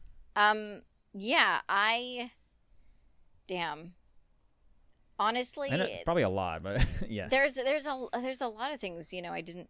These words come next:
Speaker 1: know going into it. Um, get yourself a lawyer, understand your contract,
Speaker 2: Yeah.
Speaker 1: like,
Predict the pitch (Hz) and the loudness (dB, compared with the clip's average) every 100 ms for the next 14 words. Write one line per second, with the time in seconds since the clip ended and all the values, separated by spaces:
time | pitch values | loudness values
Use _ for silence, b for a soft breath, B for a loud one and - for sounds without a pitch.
0 | - 180 175 175 180 170 165 165 160 175 | -10 -6 -6 -6 -6 -6 -8 -10 -10 -6
1 | 165 160 - - 170 160 214 - 254 262 | -4 -6 -8 -6 -6 -4 -4 -4 -4 -6
2 | 240 202 180 196 202 175 170 - 190 208 | -6 -8 -2 0 2 0 0 -2 -2 0
3 | 202 - 220 208 196 180 185 190 185 165 | -2 -2 -2 -4 -6 -6 -6 -4 -2 0
4 | 185 175 180 170 - | 0 -2 0 -2 -6